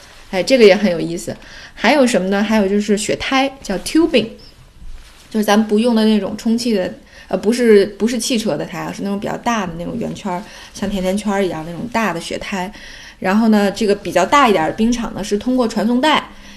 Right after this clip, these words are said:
呃，嗯，把你这个勾到这个雪坡上面去，然后再滑下来。那，那天呢，我们带奥斯卡和这个小珍珠一块儿去附近的一个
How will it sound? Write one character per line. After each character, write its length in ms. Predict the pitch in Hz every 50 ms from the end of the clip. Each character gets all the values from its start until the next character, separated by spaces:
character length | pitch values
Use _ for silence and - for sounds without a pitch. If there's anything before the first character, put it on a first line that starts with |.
| - - - -
呃， 240 | - 185 175 170 165 156 - - - -
嗯， 240 | - - - - - -
把 100 | 190 190
你 220 | 214 208 160 -
这 140 | - 185 175
个 100 | 170 175
勾 220 | 175 208 208 214
到 140 | 214 196 180
这 140 | 175 180 175
个 300 | 165 156 151 156 156 - - - - - -
雪 200 | - - - 165
坡 180 | 147 - 208 196
上 180 | 208 233 220 196
面 120 | 170 143
去， 220 | - - - - - - - - - - - - - -
然 120 | 156 165
后 100 | 175 180
再 100 | 170 170
滑 240 | 160 - - 151 -
下 140 | - 214 185
来。 140 | 175 - - - - - - - - - -
那， 120 | - 214 220
那 140 | 240 233
天 180 | 226 233 240 233
呢， 80 | 233 214
我 40 |
们 100 | 165 156
带 100 | 175 196
奥 160 | 185 - 208 214
斯 80 | 214
卡 320 | - 214 202 - - - 185
和 320 | - - - 170 170 170
这 220 | 170 185 185 180
个 120 | 175 165 151
小 140 | - 160 160
珍 160 | 160 180 190
珠 220 | 190 202 196 202 202
一 120 | 175 -
块 220 | - - - 208
儿 140 | 190 175 170
去 480 | - - - - 202 185 175 170 160 160
附 200 | - - 196 185
近 280 | 175 - 196 185 175
的 120 | 170 165 160
一 140 | 160 160 160
个 400 | - 170 165 165 160 160 160